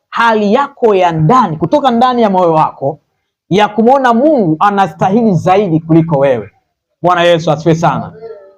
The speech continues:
Haleluya, watu wa Mungu. Na kujihesabu kama mtu anahitaji neema ya Mungu zaidi.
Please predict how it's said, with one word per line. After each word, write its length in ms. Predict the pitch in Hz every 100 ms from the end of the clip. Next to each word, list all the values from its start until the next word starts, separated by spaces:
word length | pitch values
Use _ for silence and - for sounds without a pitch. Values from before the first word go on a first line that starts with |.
| _ -
Haleluya, 600 | 208 202 196 220 202 185
watu 200 | 175 185
wa 80 |
Mungu. 320 | 170 160 113 110 - -
Na 160 | 208 233
kujihesabu 680 | 240 226 226 233 294 262 233
kama 180 | 240
mtu 180 | 220 220
anahitaji 540 | 214 190 180 233 202 185
neema 380 | 185 202 214
ya 100 | 180
Mungu 320 | 175 196 180 143
zaidi. 460 | 160 170 139 113